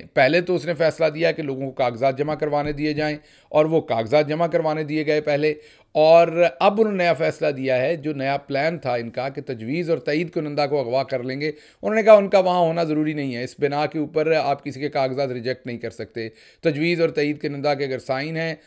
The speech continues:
उसने अगर अपना शनाख्ती कार्ड दिया हुआ है तो सारी बात है मर्ज़ी से ही दिया हुआ है। तो ये भी अदलिया ने एक बड़ा सुराख कर दिया है एस्टैब्लिशमेंट के नए हथियार के अंदर।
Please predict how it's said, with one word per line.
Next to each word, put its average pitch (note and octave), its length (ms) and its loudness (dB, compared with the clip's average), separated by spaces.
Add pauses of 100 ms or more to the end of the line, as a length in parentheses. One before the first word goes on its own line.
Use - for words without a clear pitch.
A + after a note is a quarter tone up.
(260)
उसने D3+ 380 -6
अगर C#3 240 0
अपना B2+ 280 -6
शनाख्ती C3+ 340 -6
कार्ड C#3 220 0
दिया C3+ 220 0
हुआ D3 180 2
है D#3 60 0
तो D3+ 120 -8
सारी F3+ 200 0
बात F3 220 2
है F#3 60 -6
मर्ज़ी D#3 240 -4
से E3 100 -2
ही F3 60 0
दिया D3+ 180 0
हुआ D3+ 180 2
है। D3 100 -4 (300)
तो G3 100 6
ये F#3 220 8
भी A#3+ 140 4
अदलिया F#3 340 4
ने F3+ 80 -2
एक F3 120 -8
बड़ा F3 320 8
सुराख F3 400 2
कर D#3 120 -2
दिया D3 220 -2
है C#3+ 100 2
एस्टैब्लिशमेंट C3+ 640 -8
के C#3+ 220 -4 (320)
नए D#3 300 4
हथियार B2+ 360 -2
के C3 120 -8
अंदर। C#3 340 -2